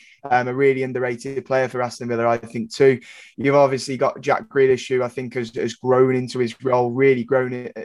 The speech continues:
into being back in the Premier League. And as I say, he's, he's a world-class player, in my opinion. Ollie Watkins, what a signing he was. Um, it was a gamble, but one that's paid off, um, for Villa. And, y-, you know,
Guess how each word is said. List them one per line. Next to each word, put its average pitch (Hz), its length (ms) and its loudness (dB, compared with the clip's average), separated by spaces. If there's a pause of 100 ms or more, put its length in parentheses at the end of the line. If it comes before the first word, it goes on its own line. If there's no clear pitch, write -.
(120)
into 131 460 -2 (500)
being 131 200 4
back 131 240 0
in 135 60 -2
the 123 80 -2
Premier 123 380 -2
League. 131 300 2
And 127 100 -2
as 123 120 -8
I 120 40 -4
say, 123 360 -2
he's, 120 260 -6
he's 127 200 -4
a 135 40 2
world-class 135 520 2
player, 135 320 2
in 131 80 -2
my 131 140 0
opinion. 131 440 -6 (420)
Ollie 151 200 4
Watkins, 147 640 0
what 147 160 2
a 139 40 -4
signing 139 380 0
he 143 180 0
was. 143 360 2
Um, 127 400 -4
it 127 140 -4
was 127 140 -2
a 135 60 0
gamble, 156 520 0 (280)
but 135 140 2
one 139 260 2
that's 135 160 -4
paid 135 300 0
off, 143 300 2 (440)
um, 135 200 2
for 135 140 -4
Villa. 139 380 0
And, 139 340 -6 (160)
y-, 143 220 -10
you 147 100 -2
know, 143 300 4